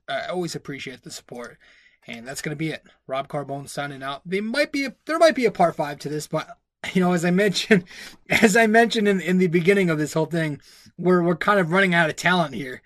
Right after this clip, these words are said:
Um, <laughs> I don't think I'm really gonna take time into covering somebody like Ingram or Davis because those are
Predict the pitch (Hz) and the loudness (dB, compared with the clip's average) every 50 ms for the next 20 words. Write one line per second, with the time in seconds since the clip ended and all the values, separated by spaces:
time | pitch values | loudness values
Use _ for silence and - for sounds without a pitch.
0 | - - - - - - - - 143 139 135 139 147 147 120 - - - - _ | -20 -20 -20 -20 -20 -20 -14 -8 -6 -4 -4 -4 -4 -6 -6 -8 -8 -12 -16 _
1 | - - - - - - - 190 220 226 196 - - 202 196 180 160 156 170 180 | -20 -20 -20 -20 -8 0 4 6 6 6 4 4 0 -2 -2 -2 -4 -2 0 2
2 | 180 180 175 175 160 165 156 147 - - 170 156 151 - 165 160 160 156 151 - | 2 2 2 2 0 -2 -4 -4 -4 -2 -4 -2 -2 -2 -2 -2 0 -2 -4 -6
3 | - 147 - - 151 151 147 151 147 143 131 - 156 147 147 143 139 131 123 - | -8 -6 0 2 2 2 2 0 -4 -4 -6 -4 -4 -4 -4 -4 -6 -6 -8 -8
4 | 147 156 147 139 147 147 143 135 139 131 131 131 127 135 131 131 135 135 - - | -10 -8 -6 -4 -4 -4 -6 -6 -10 -10 -8 -4 -4 -4 -4 -4 -6 -10 -10 -12
5 | 165 156 - 147 135 127 147 160 165 143 143 151 143 - | -12 -10 -8 -10 -8 -6 -6 -6 -4 -4 -4 -6 -6 -8